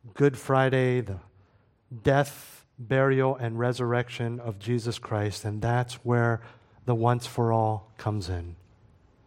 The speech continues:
No one else has to come. Santa doesn't have to come again. Parents don't need to take over. He came. That's it.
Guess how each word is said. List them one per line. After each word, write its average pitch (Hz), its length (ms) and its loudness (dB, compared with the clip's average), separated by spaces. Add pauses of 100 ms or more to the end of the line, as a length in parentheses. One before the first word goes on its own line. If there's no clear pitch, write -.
(1080)
No 131 220 4
one 151 220 6
else 143 360 2
has 127 260 -2
to 123 80 -4
come. 104 360 -4
Santa 143 600 0 (280)
doesn't 139 280 0
have 123 200 -2
to 127 80 -6
come 123 260 -4
again. 117 400 -2 (240)
Parents 147 380 2
don't 147 240 0
need 135 160 0
to 131 60 0
take 131 340 -2
over. 107 420 -2 (1700)
He 143 140 2
came. 143 500 4 (420)
That's 143 260 4
it. 147 320 6